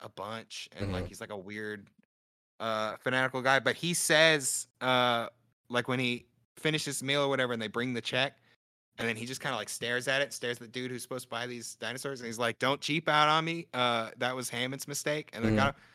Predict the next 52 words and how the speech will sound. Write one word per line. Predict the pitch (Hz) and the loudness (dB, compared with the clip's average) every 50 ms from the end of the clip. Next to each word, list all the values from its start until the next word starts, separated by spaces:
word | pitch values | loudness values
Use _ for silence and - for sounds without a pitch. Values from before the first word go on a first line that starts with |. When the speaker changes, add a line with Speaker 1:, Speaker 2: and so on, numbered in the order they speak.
| _ _ _ _ 151 | _ _ _ _ 0
Speaker 1:
like, | 160 165 | 0 0
it's | 165 - | 2 2
such | 214 208 - 214 | 0 0 2 0
an | 185 | 0
efficient, | 156 - - - 165 156 - - 165 156 143 - - _ _ _ _ _ _ _ _ _ _ - | -2 0 -2 -2 0 0 0 2 2 0 0 -2 -8 _ _ _ _ _ _ _ _ _ _ 0
with | 120 156 165 | 4 6 6
that | 170 175 151 | 6 6 6
one | 156 165 170 165 160 | 6 6 6 8 6
line, | 160 156 151 143 135 | 6 8 6 6 4
you're | 131 127 | 2 2
like, | 120 117 110 - - | 2 0 0 0 2
"Oh, | 190 190 | 4 6
I | 170 151 143 | 6 6 6
get | - 151 135 123 | 6 4 2 2
exactly | 117 - 139 127 123 - - 120 113 | 0 -2 -2 -4 -4 -4 -6 -6 -4
what, | 107 107 104 98 - _ _ _ _ _ _ _ | -4 -4 -4 -6 -8 _ _ _ _ _ _ _
Speaker 2:
Yep. | - 127 131 120 113 107 - | 8 8 8 8 4 -2 -6
Speaker 1:
I, | - | -6
I | 110 | -4
get | 113 120 113 | -4 -4 -4
exactly | - - 120 - - 127 | -4 -6 -6 -6 -4 -4
what | 117 113 | -4 -4
he's | 101 - | -4 -2
doing. | - 131 131 131 127 120 | -2 0 0 2 0 0
I | 117 110 | -2 -2
get | 104 120 120 | -4 -4 -2
why | 117 113 107 | 0 0 -2
he's | 98 - | -2 -4
doing | - 113 110 110 107 107 | -6 -6 -4 -4 -4 -4
it." | 104 104 - _ - | -6 -8 -12 _ -8
Like | 101 98 92 92 90 - _ _ _ _ _ | -6 -6 -6 -6 -8 -12 _ _ _ _ _
Speaker 2:
Yeah. | - 104 95 92 - - _ _ _ _ _ _ _ _ _ _ _ _ _ _ _ _ _ _ _ _ | 4 6 6 4 2 -4 _ _ _ _ _ _ _ _ _ _ _ _ _ _ _ _ _ _ _ _
Yeah, | 131 147 233 247 | 8 10 10 12
that's | 160 143 147 185 | 12 12 12 12
a | 185 | 12
good | 196 196 - | 12 12 12
point. | - 185 180 147 110 | 10 10 10 10 10
The | 127 | 8
script | - - - - 160 - - 196 | 8 8 12 12 12 12 12 12
is | 165 135 - | 10 10 10
really | 101 101 104 117 135 147 151 147 143 | 6 6 10 12 12 12 12 12 12
tight. | - 139 131 123 104 - - _ _ - - - - _ _ - | 10 8 8 8 6 4 2 _ _ -20 -20 -20 -20 _ _ 6
And, | 127 127 120 117 117 113 | 10 10 12 12 12 12
uh, | 110 107 104 101 98 95 92 - - - | 10 10 10 10 8 6 4 2 6 8
I | 139 | 10
don't | 160 190 208 | 12 12 12
know | 226 190 165 | 12 12 12
who's | 175 165 147 | 12 10 10
credited | - - 143 139 143 143 143 143 120 | 12 12 12 12 12 12 12 12 12
as | 120 117 117 110 104 | 12 10 8 8 8
the | - 110 104 95 92 90 87 87 - - _ _ _ _ _ - | 8 8 8 8 8 6 4 2 0 -6 _ _ _ _ _ 0
screenplay, | - - - - 123 117 123 143 147 - - 98 92 87 85 87 85 | 2 2 4 4 6 8 8 8 8 8 6 6 6 6 4 2 0